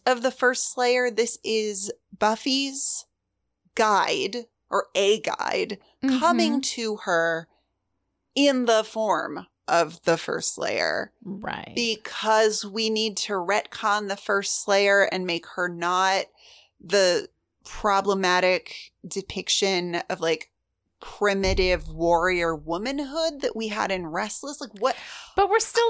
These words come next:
Speaker 2: doing that.
Speaker 1: But
Speaker 2: We have
Speaker 1: we're
Speaker 2: her
Speaker 1: doing it in a
Speaker 2: animalistically, like, crawling around the fire. We've got all the war paint on her face.
Speaker 1: But she's like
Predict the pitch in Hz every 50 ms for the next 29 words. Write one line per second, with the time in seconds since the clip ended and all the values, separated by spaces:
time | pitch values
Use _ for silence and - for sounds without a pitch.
0 | 453 - 480 523 605 679 719 740 679 605 523 440 403 339 294 233 208 - - 339
1 | 330 285 330 349 370 359 311 - - 320 349 381 415 - 440 - 403 392 339 320
2 | 311 302 339 359 - - - - - 370 359 - - 359 359 370 359 359 359 349
3 | 330 277 240 240 - - - - - 277 269 269 269 277 302 294 285 277 277 277
4 | 277 269 269 262 220 208 196 - - _ - 302 294 294 294 285 277 277 269 269
5 | 269 269 262 254 262 254 214 - 233 214 208 208 208 208 190 196 175 170 170 190
6 | 240 339 339 320 311 339 339 - - - 311 302 302 285 - - 262 262 262 247
7 | 247 269 262 - - - 254 240 240 240 - - 247 240 - - - 320 320 302
8 | - 311 302 302 294 294 294 285 294 - -